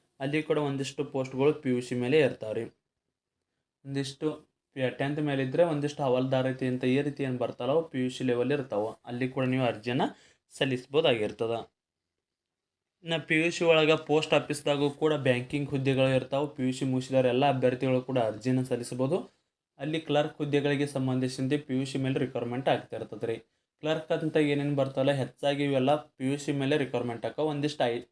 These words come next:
ಟೆಂತ್ ಮೇಲೆ ಕೂಡ ಆಗ್ತಾವ, ಒಂದಿಷ್ಟು ಇಲ್ಲಿ ಅದ್ರ, ಆ, ಪಿ ಯು ಸಿ ಮೇಲೆ ಕೂಡ ಆಗ್ತಾವ. ಆರ್ ಆರ್ ಬಿಯಲ್ಲಿ ಕೂಡ ರಿಕ್ವೈರ್ಮೆಂಟ್ ಆಗ್ತಾವ, ಎಸ್ ಎಸ್ ಸಿಯಲ್ಲಿ ಆಗ್ತಾವ. ಅದೇ ರೀತಿ ನಿಮಗೆ ಇದಕ್ಕೆ ಸಂಬಂಧಿಸಿ ಪಿ ಯು ಸಿ ಮೇಲೆ ಕೂಡ ರಿಕ್ವೈರ್ಮೆಂಟ್ ಆಗ್ತಾವ.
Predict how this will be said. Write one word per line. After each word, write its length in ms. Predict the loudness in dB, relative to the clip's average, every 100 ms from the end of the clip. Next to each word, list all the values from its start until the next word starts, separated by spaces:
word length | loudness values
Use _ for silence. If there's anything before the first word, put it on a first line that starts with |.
| _ _
ಟೆಂತ್ 240 | -4 -2
ಮೇಲೆ 220 | 0 0 0
ಕೂಡ 160 | 0
ಆಗ್ತಾವ, 260 | 0 2 0
ಒಂದಿಷ್ಟು 640 | 0 -4 -6 -6 -10 -10 _ _ _ -8
ಇಲ್ಲಿ 260 | -2 -2 -2 -6
ಅದ್ರ, 240 | -2 -2
ಆ, 380 | 0 -2 -2 -8 -18 _
ಪಿ 80 | -6
ಯು 80 | -4
ಸಿ 120 | -2
ಮೇಲೆ 160 | 0
ಕೂಡ 140 | 2 2
ಆಗ್ತಾವ. 320 | 2 2 2
ಆರ್ 80 | 2
ಆರ್ 120 | 0
ಬಿಯಲ್ಲಿ 380 | 4 2 4 0
ಕೂಡ 160 | -2
ರಿಕ್ವೈರ್ಮೆಂಟ್ 480 | -2 0 0 0 0
ಆಗ್ತಾವ, 320 | -2 -2 -4
ಎಸ್ 200 | -4 -4
ಎಸ್ 140 | -6 -2
ಸಿಯಲ್ಲಿ 280 | 0 2 2
ಆಗ್ತಾವ. 480 | 0 -2 -4 -4 -8 _ _ -8
ಅದೇ 260 | 4 4
ರೀತಿ 220 | 4 0
ನಿಮಗೆ 240 | -4 -2 -2
ಇದಕ್ಕೆ 240 | -2 -4
ಸಂಬಂಧಿಸಿ 420 | -4 -2 -2 -2
ಪಿ 160 | -2 0
ಯು 120 | -2
ಸಿ 120 | -2
ಮೇಲೆ 240 | -2 -2 -2
ಕೂಡ 160 | 2
ರಿಕ್ವೈರ್ಮೆಂಟ್ 500 | 0 2 -2 -2 2
ಆಗ್ತಾವ. 420 | 2 2 -2 -2